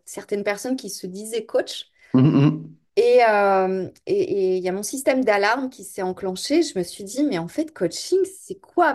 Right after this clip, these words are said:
Speaker 1: Parce qu'il y a de tout. Enfin, c'est, c'est pas, c'est pas clair, en fait. C'est quoi vraiment le coaching ? Mais vu que je suis curieuse de nature, j'ai été me renseigner. Et, euh, et j'ai commencé à me renseigner sur les,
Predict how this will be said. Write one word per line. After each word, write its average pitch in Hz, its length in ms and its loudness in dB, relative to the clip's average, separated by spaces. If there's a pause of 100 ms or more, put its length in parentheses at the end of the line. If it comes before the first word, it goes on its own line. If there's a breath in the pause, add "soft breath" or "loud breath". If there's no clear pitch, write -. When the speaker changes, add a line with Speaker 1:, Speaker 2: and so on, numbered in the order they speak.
Speaker 1:
Parce 190 180 -10
qu'il 208 240 -6
y 190 140 0
a 180 80 0
de 208 140 -10
tout. 320 440 0
Enfin, 185 220 -2
c'est, 196 320 -6
c'est - 260 -6
pas, 214 460 0
c'est - 180 -16
pas 403 200 -4
clair, 349 360 4
en 254 80 -2
fait. 233 240 -2
C'est - 180 -14
quoi 302 360 0
vraiment 247 400 0
le 262 40 -6
coaching ? 233 600 -8 (840 soft breath)
Mais 208 140 -4
vu 302 100 4
que 381 40 -2
je - 60 -6
suis 294 100 -2
curieuse 247 380 0
de 233 80 -4
nature, 202 420 -4 (720)
j'ai 175 160 -2
été 185 140 -2
me 220 80 -10
renseigner. 175 500 -8 (800)
Et, 190 280 0
euh, 165 600 0
et - 140 -6
j'ai 170 120 -8
commencé 196 280 -4
à 226 60 2
me 220 60 -6
renseigner 185 440 -6
sur 190 180 -10
les, 170 180 -6